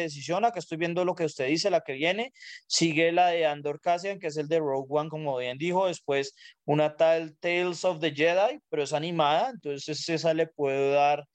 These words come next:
eh, el gusto bueno. Bad Batch, otra animada, Mandalorian, después otra animada, o sea, las que vienen son todas animadas, y después una tal Star Wars Visions, no sé qué tal sea, no sé qué es eso, y después y Ahsoka, o sea,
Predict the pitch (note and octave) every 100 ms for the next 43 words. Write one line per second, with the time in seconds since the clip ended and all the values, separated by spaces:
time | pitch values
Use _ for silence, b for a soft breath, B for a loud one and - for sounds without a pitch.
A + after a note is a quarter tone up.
0 | _ _ - D3+ D3+ D3 D3 D3 C#3+ C#3
1 | _ _ - _ _ _ - D3+ D3+ C#3
2 | C#3+ D#3 D3+ - C#3 D3 D#3+ A3 - _
3 | C3+ D3+ D3+ C#3+ F3 B3 - C#3+ C#3 D3+
4 | D#3 D3+ C#3+ D3 A3+ - _ _ _ _
5 | D3+ D#3 D3+ C#3+ D3 D#3+ F#3 B3+ D4+ _
6 | _ _ _ C#3+ C#3 D3 E3+ F3+ F#3+ F#3
7 | F3+ D#3 D3+ F#3 D4 - D3 C#3 - _
8 | B B - D#3 D#3 D#3+ D3+ D3+ D#3+ D3+
9 | E3+ F3 F#3+ D#3+ D3+ F#3 C#4 - b b
10 | b b - D3+ D#3 D3 D#3 E3+ E3 F3
11 | F3+ - F3 F3+ F3 F#3 F3+ D#3 D#3 G3+
12 | E3+ G#3+ D#4 F4 - - _ _ _ -
13 | C3+ C#3 D3 D#3 D#3+ D#3 E3+ F3 A3+ F#3
14 | D#3 D#3+ F3 F3+ G3 G#3+ A3+ F3 D#3+ D3
15 | D3 C#3 C#3+ C#3+ F3+ D3 C3+